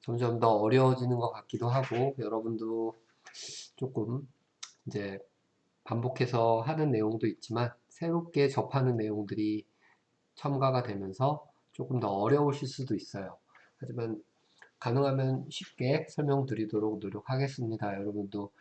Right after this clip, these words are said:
한번 반복해서 보시고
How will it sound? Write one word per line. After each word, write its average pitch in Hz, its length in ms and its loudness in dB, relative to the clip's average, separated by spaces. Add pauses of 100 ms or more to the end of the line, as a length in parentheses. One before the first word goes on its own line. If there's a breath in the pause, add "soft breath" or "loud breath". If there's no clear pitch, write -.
(100 soft breath)
한번 123 300 0
반복해서 120 800 0 (360 loud breath)
보시고 151 760 2